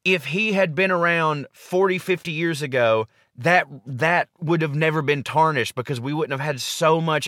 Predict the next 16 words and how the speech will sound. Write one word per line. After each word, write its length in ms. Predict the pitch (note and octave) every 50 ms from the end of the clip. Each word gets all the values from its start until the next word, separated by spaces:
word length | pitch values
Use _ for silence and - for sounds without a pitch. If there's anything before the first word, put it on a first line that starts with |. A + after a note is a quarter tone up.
| - -
access 920 | C#3 C#3+ D#3 - - - - C#3+ B2+ A#2+ - D3+ C3 A#2+ B2 - - - - - - -
<laughs> 160 | - - _ -
to 280 | - E3+ D#3 D3 C3+ - -
all 220 | C#3 D3 D3+ D3+
the 120 | C#3 D3+ D3
stupid 560 | - - - G3 G3 A#3 E3+ - D#3 C3+ A#2
shit 340 | - - C#3+ C#3 A#2+ - -
that 160 | B2 F#2+ A2+
he 160 | B2+ A#2+ A#2
does. 460 | G#2+ A2 G#2 E2+ A1 G#1 - - - _ _ _ _ _ _ _ _ _ _
Like, 360 | - D#3+ F#3 F#3 F3+ - - _ _ _ _ _ _ _ _ _ _ _ -
you 160 | F3 A#3 G#3
know, 280 | F3+ E3+ F3+ G3 F#3 - _ _ _
there's 300 | D3+ C#3+ G#3+ C#4 C4+ -
probably 800 | - - - - G#3 A3+ A#3 C4 B3 A#3+ G3+ E3 F#3+ G3 F#3+ F#3+
been 680 | D3+ B2 A2+ G2+ D#3 E3 F3 F3 D3+ C3 B2 A#2+ A2